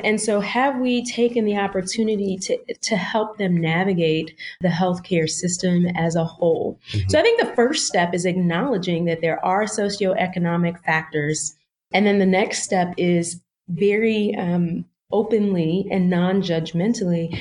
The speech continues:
Speaker 1: having that conversation
Speaker 2: Mm-hmm.
Speaker 1: and asking the patient or the patient's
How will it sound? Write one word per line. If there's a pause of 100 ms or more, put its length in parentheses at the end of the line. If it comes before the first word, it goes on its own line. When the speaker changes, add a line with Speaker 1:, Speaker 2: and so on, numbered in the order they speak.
(140)
Speaker 1:
having
that
conversation
Speaker 2:
Mm-hmm.
Speaker 1:
and
asking (320)
the
patient
or
the
patient's